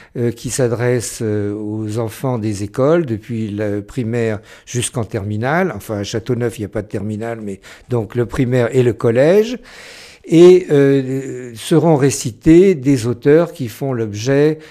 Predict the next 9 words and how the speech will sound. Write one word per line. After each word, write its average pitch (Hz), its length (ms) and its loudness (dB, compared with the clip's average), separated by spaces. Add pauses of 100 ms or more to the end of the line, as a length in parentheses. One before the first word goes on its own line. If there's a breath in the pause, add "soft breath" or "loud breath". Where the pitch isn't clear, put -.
(300 loud breath)
euh, 123 300 0
des 131 420 0
commémorations 127 880 0
nationales. 104 680 -4 (420 soft breath)
Euh, 113 220 -4
je 110 220 -2
les 127 440 2
nomme 123 320 0
rapidement, 131 840 -2